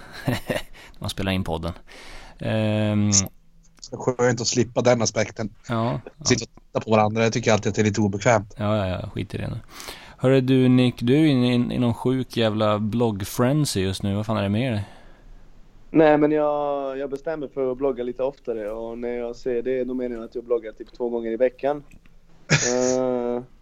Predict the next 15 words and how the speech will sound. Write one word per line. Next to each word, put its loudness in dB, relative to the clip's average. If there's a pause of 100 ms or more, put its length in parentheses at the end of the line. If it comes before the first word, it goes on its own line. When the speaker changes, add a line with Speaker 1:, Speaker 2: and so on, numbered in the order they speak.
(340)
Speaker 3:
kanske -2
inte 0
lika -4
flitig -4
som, -4
eh, 0
du 6
var 6
back 0
in 0
the 2
days, 0
Max, -10
men, -2
eh, -2